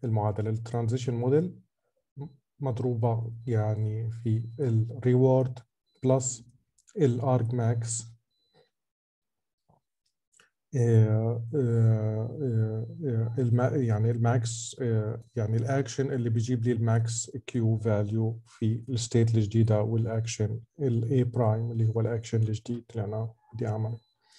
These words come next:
طيب. <clears throat>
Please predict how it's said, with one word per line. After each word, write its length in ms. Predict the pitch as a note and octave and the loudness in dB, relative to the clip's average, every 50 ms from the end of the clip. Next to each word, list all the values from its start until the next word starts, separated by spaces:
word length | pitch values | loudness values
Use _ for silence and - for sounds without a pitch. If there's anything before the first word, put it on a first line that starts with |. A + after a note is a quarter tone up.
| - - - - - - - - - _ _ _ _ _ _ _ _ _ _ _ _ _ _ _ _ _ _ | -20 -20 -20 -20 -20 -20 -20 -20 -20 _ _ _ _ _ _ _ _ _ _ _ _ _ _ _ _ _ _
طيب. 280 | - C3+ A#2+ A2+ A2+ A#2 - - - - - F3+ - - - | 6 6 6 6 4 0 -4 -6 -8 -6 -6 -8 -8 -2 2
<clears throat> 640 | F3+ F3 F3+ F#3 E3+ E3 D#3 C#3 A#2+ A2 G#2 A2+ | 6 8 10 10 12 10 10 10 8 6 4 4